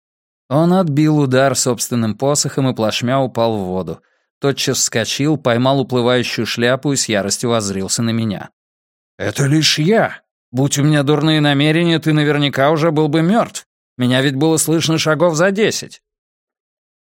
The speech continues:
Забросил в лодку мокрый узелок, который нёс в другой руке,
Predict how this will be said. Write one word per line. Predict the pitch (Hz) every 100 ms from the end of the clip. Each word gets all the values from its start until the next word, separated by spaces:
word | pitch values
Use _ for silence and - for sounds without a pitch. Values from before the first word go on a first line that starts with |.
| _
Забросил | - 107 101 104 107 - 104
в |
лодку | 104 107 -
мокрый | 107 107 101 104
узелок, | 104 98 98 107 131
который | - 131 143 135
нёс | 127 120
в |
другой | 117 120 117 117
руке, | 113 101 123 113